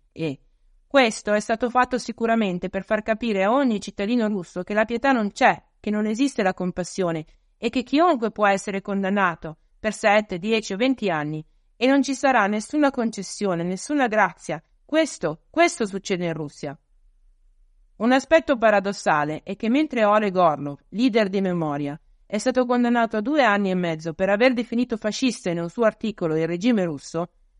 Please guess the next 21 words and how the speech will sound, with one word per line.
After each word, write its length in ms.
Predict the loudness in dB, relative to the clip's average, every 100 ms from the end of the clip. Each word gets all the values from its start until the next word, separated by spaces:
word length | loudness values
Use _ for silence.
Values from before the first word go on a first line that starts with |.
| _ _
Alexei 560 | 0 2 2 2 4 4
Gorinov, 760 | 4 0 2 -2 -2 -4 -6 -6 _ _ -2
consigliere 540 | -2 0 0 2 4
municipale, 760 | 2 -2 -6 -4 2 4 4 0
persona 380 | -6 -4 -2
anziana 440 | -2 0 2 2 0
con 160 | -4 -4
diverse 380 | 0 0 0
patologie, 720 | -8 -8 -4 -4 -2 -2 -2 -6 _ _ -2
ha 140 | 4
avuto 320 | 4 4 0
una 160 | 0 0
pena 200 | 2 0
di 120 | 0
sette 340 | 2 0 2 0
anni 420 | 2 2 0 -4 _ _ _
per 180 | 2 2
fake 480 | 0 0 2 2 0
news 360 | 2 2 0 -4
sull'esercito 760 | -2 -2 2 2 0 -6 -2
russo, 460 | -2 -4 -6 -8